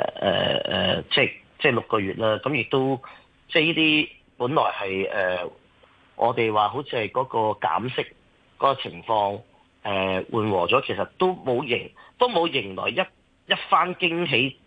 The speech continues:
而都係，呃，插緊落去上次，邁向緊上次嘅低位啦。噉，呃，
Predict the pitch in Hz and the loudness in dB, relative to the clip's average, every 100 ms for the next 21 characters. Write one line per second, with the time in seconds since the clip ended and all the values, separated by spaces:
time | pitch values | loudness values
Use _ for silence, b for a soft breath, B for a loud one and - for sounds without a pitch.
0 | b b _ _ 123 110 110 107 - b | b b _ _ -6 -4 -2 -2 -4 b
1 | b _ - 180 185 185 - 107 101 98 | b _ 0 2 2 -2 -4 -4 -4 -8
2 | b b b _ 110 95 92 87 - - | b b b _ -8 -4 -2 -4 -4 0
3 | 160 170 185 - 113 104 - _ _ _ | 2 2 0 0 -2 -2 -6 _ _ _
4 | _ - - 127 120 120 139 127 127 120 | _ -4 0 0 0 -2 0 0 0 -4
5 | _ _ 131 117 135 123 143 - 117 98 | _ _ 2 4 2 0 -2 0 -2 -2
6 | - 104 120 113 98 90 90 - B B | -4 -2 0 0 0 -6 -10 -16 B B
7 | _ 147 220 226 - - 120 117 | _ 2 2 2 -2 0 2 2